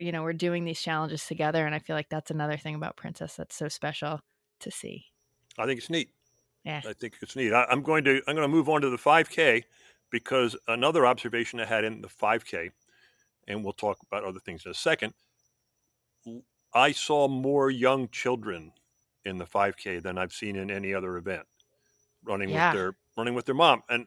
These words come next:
Speaker 2: I thought that was marvelous. It was most-, mostly little girls, but not exclusively. And I thought that was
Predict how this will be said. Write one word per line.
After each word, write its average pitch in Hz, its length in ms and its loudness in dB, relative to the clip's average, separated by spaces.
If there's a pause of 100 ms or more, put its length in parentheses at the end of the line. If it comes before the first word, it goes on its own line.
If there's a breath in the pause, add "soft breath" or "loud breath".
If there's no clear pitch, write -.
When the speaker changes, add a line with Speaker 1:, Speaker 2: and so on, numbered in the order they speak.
(140)
Speaker 2:
I 151 180 6
thought 156 280 2
that 147 180 6
was 143 180 -4
marvelous. 131 400 4
It - 40 -8
was - 20 4
most-, 202 260 8 (100)
mostly 156 760 2 (600)
little 127 180 2
girls, 113 460 0 (240)
but 135 180 2
not 165 180 4
exclusively. 135 680 -4 (920)
And 110 300 -4 (100)
I 117 100 -2
thought - 280 -4
that 113 200 0
was 98 300 -12